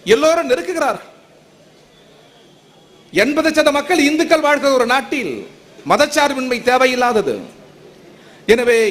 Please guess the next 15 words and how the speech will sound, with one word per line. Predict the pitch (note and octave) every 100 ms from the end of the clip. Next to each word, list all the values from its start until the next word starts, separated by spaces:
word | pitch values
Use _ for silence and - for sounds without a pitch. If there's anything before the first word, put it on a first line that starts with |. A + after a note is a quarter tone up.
| G3
எண்பது | B3+ C#4
சதவீத | C#4 C4 A#3
மக்களை | A#3+ C#4+ C4+ G3
அடையாளப்படுத்துகிற | A3 B3+ A#3+ A#3+ A#3+ A3+ G#3+ G#3+ G3+ G3+ E3+
இந்துக்களின் | B3 C#4 D#4 D4 C4 A#3
நாடு | A#3 A3+ A3 A3 G#3+
இதை | G#3+ G#3 G3+ - - A3+
என்று | A#3 B3+
இதை | G#3 G#3
பிரகடனப்படுத்த | A#3 C4 B3+ A3+ A3 G#3+
வேண்டும் | G3+ G3
என்று | G#3+ F#3
எல்லோரும் | G3 A3 G#3+
நெருக்கினார்கள். | D#3+ E3 C#3+ A2+ - - - - - - - - - - - - - - - - - - - - - G#3+
பலரும், | D#4 F4 D4